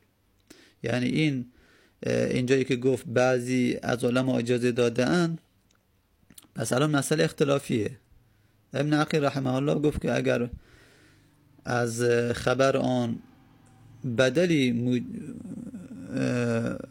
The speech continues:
بدل کرد، از خبر آن بدل کرده بشه چیزی موجب، عملش باطل می‌شه. خب بعضی می‌گن عمل باطل نمیشه با وجود این. خب میگه الان، اه، ابن عقیل رحمه الله میگه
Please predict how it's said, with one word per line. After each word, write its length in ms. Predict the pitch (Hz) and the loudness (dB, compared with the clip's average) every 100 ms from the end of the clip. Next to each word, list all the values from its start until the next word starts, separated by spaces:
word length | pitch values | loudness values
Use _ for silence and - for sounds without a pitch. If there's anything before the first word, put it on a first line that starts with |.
| 127 113 | -8 0
بدل 340 | 131 135 180 156 | 2 4 2 2
کرد، 460 | 147 131 123 - | 0 0 -2 -4
از 300 | - 127 - | -2 -2 -2
خبر 360 | - 131 156 156 | -2 2 2 2
آن 200 | 135 123 | 2 2
بدل 300 | 127 147 165 | 2 4 2
کرده 360 | 147 131 120 123 | 2 0 2 0
بشه 280 | 120 135 | 0 0
چیزی 840 | - - 143 127 127 127 120 - 139 | -2 -2 -2 -2 2 2 2 -2 -6
موجب، 640 | 117 123 120 175 190 190 - _ _ _ _ _ _ _ - | -2 0 2 4 2 0 -8 _ _ _ _ _ _ _ -4
عملش 340 | 143 165 170 - | 2 2 2 2
باطل 320 | 143 147 120 | 2 2 0
می‌شه. 420 | 107 - 113 110 - _ _ _ - - _ _ - | 0 -4 -4 -6 -12 _ _ _ -20 -20 _ _ -2
خب 80 | |
بعضی 320 | 123 180 208 196 | 2 4 4 4
می‌گن 480 | 190 202 202 175 - _ _ - - | 4 4 2 -4 -12 _ _ -8 0
عمل 300 | 147 185 180 | 2 2 2
باطل 340 | 170 175 226 | 2 4 2
نمیشه 360 | 233 185 127 120 | 4 2 2 2
با 140 | 110 | 2
وجود 320 | 107 101 101 | 0 -2 -6
این. 240 | 110 - 110 _ _ _ _ _ _ _ - _ _ _ _ | -6 -8 -10 _ _ _ _ _ _ _ -20 _ _ _ _
خب 140 | - | -2
میگه 260 | 139 175 202 | 0 2 2
الان، 460 | 202 196 156 - - - | 4 2 0 -6 -14 -18
اه، 80 | 233 147 131 123 120 117 110 110 113 - - | -6 0 2 2 2 2 0 0 -4 -8 -8
ابن 180 | 120 117 | -6 -2
عقیل 320 | 113 113 175 | 0 0 0
رحمه 240 | 135 127 110 | 0 0 0
الله 240 | 110 110 | 0 0
میگه 280 | 110 110 | -2 -2